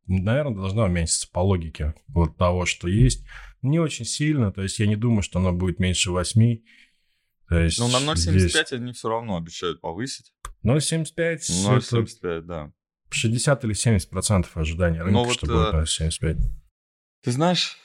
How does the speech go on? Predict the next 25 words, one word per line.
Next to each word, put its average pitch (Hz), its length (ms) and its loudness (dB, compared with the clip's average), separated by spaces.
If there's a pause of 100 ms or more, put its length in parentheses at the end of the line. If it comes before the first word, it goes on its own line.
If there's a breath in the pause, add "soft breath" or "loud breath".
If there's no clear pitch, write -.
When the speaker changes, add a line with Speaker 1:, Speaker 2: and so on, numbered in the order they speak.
(160)
Speaker 2:
я 113 220 0
же 117 120 -8
там 107 140 -2
скидывал 110 440 -4
анализ, 95 400 -4
да, 101 140 -6
вот 107 140 -8
этот 85 240 -10
фундаментальный 95 580 -6
анализ 87 320 -12
вот - 120 -20
этих - 200 -12
компаний 101 380 -6
бразильских. 85 680 -12
Э, - 40 -8 (160)
Speaker 1:
Мгм. 95 380 2
Speaker 2:
мы 82 140 -12
там 80 160 -12
обсуждали, 98 520 -4
у 85 60 -6
нас 82 160 -6
запрос 113 380 -6
был 87 160 -14
на 85 140 -8
них. 80 300 -12